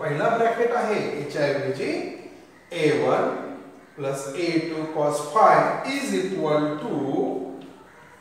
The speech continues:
A cos theta. से equation number टू. काय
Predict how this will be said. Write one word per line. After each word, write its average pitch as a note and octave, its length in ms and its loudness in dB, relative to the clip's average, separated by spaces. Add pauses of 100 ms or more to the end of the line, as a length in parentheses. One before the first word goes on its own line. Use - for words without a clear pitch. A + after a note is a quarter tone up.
(960)
A B3 160 6 (1300)
cos F#3 540 8 (340)
theta. B2+ 360 -6 (340)
से B3 240 -4
equation A3 680 -4
number E3+ 340 -4 (180)
टू. - 120 -10 (1200)
काय E3 160 -10